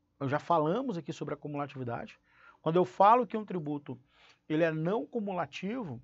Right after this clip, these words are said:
é porque é um tributo que não cabe às deduções nas operações, né, quando acontece referente àquele, àquele objeto tá sendo tributado. Então, aqui no I P I, ele é não cumulativo. Por quê?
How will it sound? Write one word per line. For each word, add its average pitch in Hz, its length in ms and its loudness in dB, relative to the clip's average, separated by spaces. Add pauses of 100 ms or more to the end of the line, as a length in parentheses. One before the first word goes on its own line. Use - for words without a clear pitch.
(560)
é 160 100 2
porque 165 400 -6
é 180 40 0
um 190 100 -6
tributo 185 580 -8
que - 140 -8
não 202 260 -2
cabe 196 400 0
às 185 100 -4
deduções 170 640 -6
nas 185 160 -6
operações, 175 920 -8 (300)
né, 170 240 -2 (260)
quando 165 280 -4
acontece 147 500 -4
referente 156 400 -6
àquele, 151 300 -8 (320)
àquele 143 320 -2
objeto 143 380 -4
tá 160 100 -4
sendo 147 220 -12
tributado. 151 600 -4 (460)
Então, 165 260 2
aqui 165 320 -2
no 269 80 -2
I 247 60 -4
P 165 200 -2
I, 180 380 -4 (300)
ele 165 160 0
é 160 60 2
não 175 460 -2
cumulativo. 220 880 -4
Por - 260 -10
quê? 190 300 0